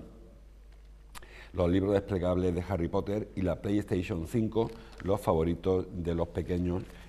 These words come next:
y pequeñas, eh, a la hora de la carta a los Reyes Magos. Hay familias que, como saben, anticipan los regalos en Navidad, pero aún así la tradición,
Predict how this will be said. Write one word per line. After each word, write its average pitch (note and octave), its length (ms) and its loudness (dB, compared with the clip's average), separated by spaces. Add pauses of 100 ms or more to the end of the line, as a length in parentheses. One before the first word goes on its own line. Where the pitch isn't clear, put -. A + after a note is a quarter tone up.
(100)
y D#2+ 60 -6
pequeñas, F2+ 580 -2 (320)
eh, C#2+ 320 -8 (400)
a F2 80 0
la D#2+ 140 0
hora E2 240 0
de D#2 300 0
la D2+ 120 -4
carta F2 320 -2
a E2+ 40 0
los D#2+ 120 -2
Reyes F2+ 160 -2
Magos. G2+ 300 -2 (260)
Hay - 60 -8
familias E2+ 320 -2
que, - 80 -16
como D2 180 -8
saben, F2+ 240 -2
anticipan D#2 420 -4
los C#2+ 100 -4
regalos D2 360 -4
en D2 80 -8
Navidad, A2 480 2 (220)
pero B2+ 120 0
aún B2+ 100 -2
así G#2+ 180 -2
la G2 100 0
tradición, E2+ 560 -2